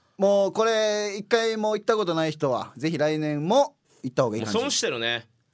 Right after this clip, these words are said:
Speaker 1: へー。
Speaker 2: あの、鮮魚食べれない人と一緒、本当に。
Speaker 1: これよく言うけど。俺、
Speaker 2: もったいない。
Speaker 1: 俺、ち-、ちなみに俺鮮魚食べれんけど。
Speaker 2: もう生もん食べ
Speaker 1: 何がもっ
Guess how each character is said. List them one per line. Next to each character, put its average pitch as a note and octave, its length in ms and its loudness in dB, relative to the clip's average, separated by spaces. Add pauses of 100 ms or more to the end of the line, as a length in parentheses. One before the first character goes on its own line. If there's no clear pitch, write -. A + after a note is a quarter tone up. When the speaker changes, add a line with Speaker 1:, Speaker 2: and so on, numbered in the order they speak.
(140)
Speaker 1:
へ D3 600 0
ー。 - 60 -8
Speaker 2:
あ C3 180 0
の、 B2+ 300 -4
鮮 A3+ 220 -4
魚 F#3 80 -4
食 C#3+ 160 -2
べ C#3 60 -4
れ C#3 80 -4
な C3 100 -4
い B2 60 -4
人 A#2 120 -14
と G#2 100 -10
一 G#2+ 80 -6
緒、 - 220 -6
本 A2+ 160 -10
当 F#2 100 -12
に。 - 100 -18 (340)
Speaker 1:
こ - 180 -14
れ F#2 120 -12
よ G#2+ 100 -12
く - 180 -12
言 C3 160 -4
う C4 100 -6
け - 140 -2
ど。 - 240 -14 (580)
俺、 C#3 160 -4
Speaker 2:
も C3+ 60 -6
っ - 60 -10
た D3 140 -4
い - 20 -2
な C#3+ 60 -2
い。 - 40 -8
Speaker 1:
俺、 - 40 -14
ち-、 F#3+ 220 -6
ち - 160 -4
な D4 140 -2
み G3 140 -2
に F#3+ 120 -2
俺 F3+ 180 -2
鮮 G3 220 -2
魚 D#3 140 -2
食 D3 120 0
べ D#3+ 120 0
れ E3+ 80 0
ん G3 60 -4
け - 120 -2
ど。 D#2 120 -8
Speaker 2:
も A2 300 -6
う - 20 -8
生 A#2 240 -6
も - 100 -4
ん E3 40 2
食 C#4+ 100 4
べ - 0 -
Speaker 1:
何 F#4+ 140 -2
が F#4 140 2
も G4+ 140 0
っ - 20 0